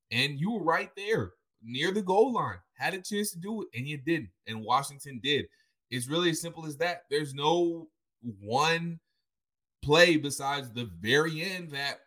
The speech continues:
is like, "Oh, man, that lost us the game," or, "Oh, man, that's gonna cost us." It, it, it was just, you were there at the end.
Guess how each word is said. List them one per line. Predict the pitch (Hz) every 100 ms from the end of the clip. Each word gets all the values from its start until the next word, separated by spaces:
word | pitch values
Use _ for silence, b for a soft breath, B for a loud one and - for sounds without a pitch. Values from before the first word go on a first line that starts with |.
| _
is | 127 120
like, | 120 113
"Oh, | 113 110 98
man, | 101 95 87
that | 98 92
lost | 90 90
us | 90
the | 90
game," | 87 92 90
or, | 101
"Oh, | 117 110
man, | 101 104 98 98
that's | 101 -
gonna | 101 92
cost | - 95 92 90
us." | -
It, | 90 113
it, | 135 135 b b b _
it | 117 127
was | 139 123 95
just, | 127 147 - - _ _ 95
you | 104
were | 131 131
there | 127 143
at | 139
the | 135
end. | 143 180